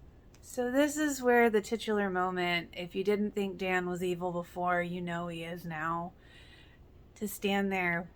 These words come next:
and just kill his own brother. I mean, and not only that, but blame Jimmy for it,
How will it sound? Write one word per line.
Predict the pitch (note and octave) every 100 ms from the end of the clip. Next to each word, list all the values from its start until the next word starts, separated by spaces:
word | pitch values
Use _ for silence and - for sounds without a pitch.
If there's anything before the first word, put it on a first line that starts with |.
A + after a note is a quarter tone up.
| - - -
and | F3
just | E3+ E3 E3+ - - - - -
kill | - F#3+
his | F#3+ F#3
own | F3+ F3
brother. | F3 F3 F3 E3+ E3 - - - - - - - - - - - - -
I | - F#3+
mean, | F3+ F3 E3+ E3 E3
and | - G3 F#3 F3+ - - - -
not | A#3+ D#4+ A4+ A4+
only | F4 C4+
that, | G3+ A#3 C4 F3+ D#3+ - - - G3
but | G#3 G#3
blame | G#3+ A#3 A3+
Jimmy | G#3 A#3+ G#3+ E3+
for | - D#3+ D#3
it, | C3 A#2+